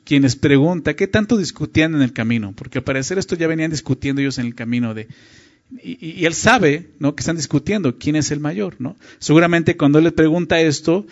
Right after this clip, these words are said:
dice, dice Marcos que ellos callaron, ¿no? Callaron de vergüenza porque sabían que, que su pensamiento no era correcto, ¿no?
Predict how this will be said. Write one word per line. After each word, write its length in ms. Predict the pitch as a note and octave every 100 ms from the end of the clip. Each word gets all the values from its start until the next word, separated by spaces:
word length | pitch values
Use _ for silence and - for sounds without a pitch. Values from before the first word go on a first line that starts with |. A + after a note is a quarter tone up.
| - _
dice, 360 | D3 C3+ D3+ D3
dice 200 | E3 C3+
Marcos 380 | D3+ C#3+ C#3+ D3
que 80 | C#3+
ellos 240 | C#3+ D3
callaron, 600 | - D#3+ D#3+ C#3+ D3 G#3 -
¿no? 240 | C#3 C#3 F#3+ -
Callaron 300 | A2 C3 C#3+
de 80 |
vergüenza 500 | C3+ C3+ C3+ C3+ C3
porque 340 | C3+ C3+ C3 A2+ - _
sabían 360 | - C3 C3+ C#3
que, 280 | D3 B2+
que 120 | - B2
su 120 | C3+
pensamiento 480 | C3 A#2+ C3+ C#3 D3
no 120 | C#3+
era 140 | C#3+
correcto, 600 | C#3 B2+ D#3 D3+ - B2+ C#3 -
¿no? 200 | C3+ C#3